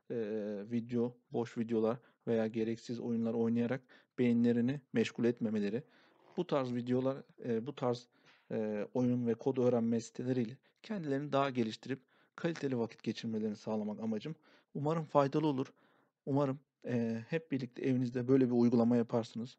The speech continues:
Anne, baba ve çocuklar olarak birlikte yarışarak, e,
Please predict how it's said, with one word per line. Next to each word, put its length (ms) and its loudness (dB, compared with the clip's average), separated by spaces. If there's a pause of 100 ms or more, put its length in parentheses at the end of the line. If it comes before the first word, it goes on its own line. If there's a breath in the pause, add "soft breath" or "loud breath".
(140)
Anne, 340 0
baba 340 0 (320 soft breath)
ve 80 0
çocuklar 400 -4
olarak 340 -2
birlikte 480 2 (340 loud breath)
yarışarak, 640 -2 (640 soft breath)
e, 680 0